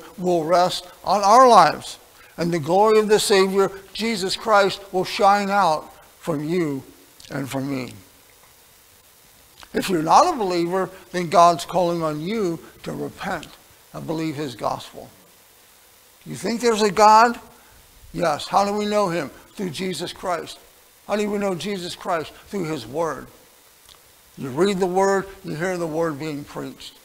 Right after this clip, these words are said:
We've talked to you as a sinner this morning about the wages of sin being death. Someone's got to pay for your sin.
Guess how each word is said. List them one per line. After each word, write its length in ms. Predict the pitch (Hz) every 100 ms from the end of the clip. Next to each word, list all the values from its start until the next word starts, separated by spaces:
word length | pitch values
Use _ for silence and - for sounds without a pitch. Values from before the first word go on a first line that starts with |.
| _ _ _ _ - -
We've 180 | 175 170
talked 300 | 196 196 -
to 80 | 208
you 260 | 190 190
as 100 | 180
a 120 | 170 175
sinner 320 | - 185 185
this 200 | 180 -
morning 280 | 180 175 170 -
about 320 | 165 165 175 175
the 60 |
wages 540 | 151 175 180 151 156 165
of 100 | 147
sin 300 | - 180 165
being 280 | 160 151 143
death. 560 | 170 165 131 - -
Someone's 640 | - - 196 208 214 196 156
got 320 | 185 185 -
to 80 | 214
pay 360 | - 208 208 214
for 140 | 190
your 220 | 180 175
sin. 500 | 175 220 220 202 143